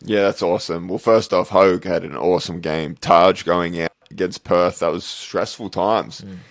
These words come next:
Speaker 1: You know, you d-,
Speaker 2: Mm.
Speaker 1: Losing two in a row to be eliminated would be tough, and, and great players step up when they need it, and him and Buchwald went crazy to lead them, and they'll be playing Sydney in the semi-finals now, and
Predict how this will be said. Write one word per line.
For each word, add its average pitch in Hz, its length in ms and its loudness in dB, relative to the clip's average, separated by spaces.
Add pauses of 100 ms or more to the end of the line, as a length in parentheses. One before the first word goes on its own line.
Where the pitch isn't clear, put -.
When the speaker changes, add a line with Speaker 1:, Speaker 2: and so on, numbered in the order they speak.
Speaker 1:
You 82 140 -12
know, 85 180 -6
you 90 260 -8
d-, - 260 -16 (280)
Speaker 2:
Mm. 113 120 -14
Speaker 1:
Losing 101 260 -6
two 101 180 -4
in 95 60 -2
a 92 60 -2
row 95 420 0
to - 180 -18
be 95 120 -6
eliminated 90 500 -4
would 87 120 -10
be 82 100 -12
tough, 101 420 -6
and, - 180 -10 (300)
and 85 140 -18
great 90 260 -6
players 92 300 -2
step - 280 -4
up 98 200 0
when 90 120 -8
they 87 120 -6
need 92 260 -6
it, 92 220 -4
and 82 140 -10
him 95 120 -8
and 90 140 -10
Buchwald 95 420 0
went 92 200 -6
crazy 98 540 0 (320)
to 92 180 0
lead 98 280 2
them, 104 260 4
and 87 180 -2 (280)
they'll 95 140 4
be 92 100 2
playing 90 440 -2 (160)
Sydney 101 460 -4
in 98 80 -6
the 101 80 -6
semi-finals 92 800 -4
now, 107 340 -2
and 90 220 -8